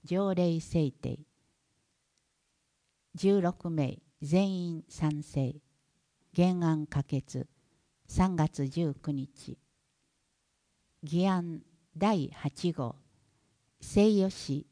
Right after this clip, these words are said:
一般職の任期付き職員の採用等に関する条例の一部を改正する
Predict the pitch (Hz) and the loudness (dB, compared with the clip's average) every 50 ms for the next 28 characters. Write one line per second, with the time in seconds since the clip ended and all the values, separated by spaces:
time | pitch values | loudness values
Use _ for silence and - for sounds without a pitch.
0 | _ - 175 170 - _ - 226 226 202 185 - - 147 127 - - 127 127 131 | _ -2 -2 -2 -4 _ -2 0 0 0 -2 -4 -4 -6 -6 -6 -6 -6 -4 -4
1 | 135 127 - _ _ _ _ _ _ _ _ _ 170 175 202 226 233 233 - - | -4 -4 -6 _ _ _ _ _ _ _ _ _ -2 0 0 0 0 -2 -2 -4
2 | 208 - - 190 - - 180 175 - 196 180 - - 208 208 190 165 147 139 131 | -4 -4 -6 -8 -6 -4 -4 -2 0 -2 -2 0 0 0 0 0 0 0 -2 -2
3 | 131 131 - - - 175 185 196 196 190 190 185 180 175 175 - - 196 190 170 | -2 -4 -4 -2 2 4 4 6 6 4 4 2 2 0 -2 -2 0 0 0 2
4 | 143 135 131 - - 143 143 147 151 - - 135 127 131 127 147 _ _ _ _ | 0 0 -2 0 0 0 0 0 -2 -6 -6 -6 -6 -6 -6 -10 _ _ _ _
5 | _ _ _ - 135 139 170 180 190 190 180 180 180 175 175 165 165 160 160 156 | _ _ _ -8 -2 2 4 4 4 6 6 6 6 4 4 2 0 0 0 0
6 | - - 208 185 185 165 156 143 147 - - - - 160 165 165 156 - - 151 | 0 -2 0 0 0 0 0 0 0 -2 -4 -2 2 2 2 2 2 0 0 2
7 | 151 143 - - - 139 135 135 131 | 2 0 0 -2 -4 -2 -2 -2 -4